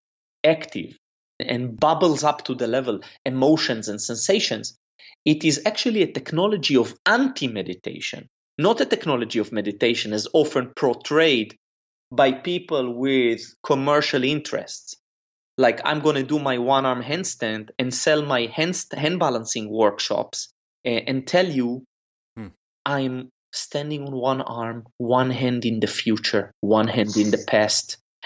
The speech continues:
Speaker 1: and I'm here in the middle, just being." Well, that's, that's
Speaker 2: <laughs>
Speaker 1: total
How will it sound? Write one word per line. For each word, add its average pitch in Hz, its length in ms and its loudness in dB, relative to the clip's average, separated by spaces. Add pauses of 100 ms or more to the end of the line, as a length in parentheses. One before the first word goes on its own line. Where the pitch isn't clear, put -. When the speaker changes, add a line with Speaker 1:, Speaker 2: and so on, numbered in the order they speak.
(100)
Speaker 1:
and 127 100 0
I'm 117 280 0
here 110 280 0
in 104 140 -4
the 98 80 -2
middle, 101 480 0 (320)
just 104 340 2
being." 90 380 -2 (540)
Well, 127 200 2
that's, - 320 -2 (640)
that's 175 400 0 (420)
Speaker 2:
<laughs> 190 280 -10
Speaker 1:
total 269 680 2